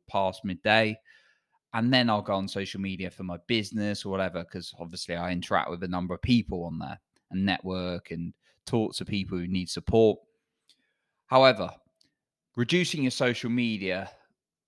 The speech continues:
can really have benefits, not only productivity-wise, but comparison-wise.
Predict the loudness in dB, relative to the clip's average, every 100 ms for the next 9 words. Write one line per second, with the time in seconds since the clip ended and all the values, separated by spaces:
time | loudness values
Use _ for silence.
0 | _ _ _ _ -10 -6 -2 0 0 -2
1 | -4 -2 -4 -4 -10 -4 0 2 2 0
2 | -2 -2 0 0 -2 -8 -10 -10 -12 -10
3 | -8 -8 -8 -12 -6 2 2 2 -6 -10
4 | -4 0 0 -2 -8 -6 -6 -8 -10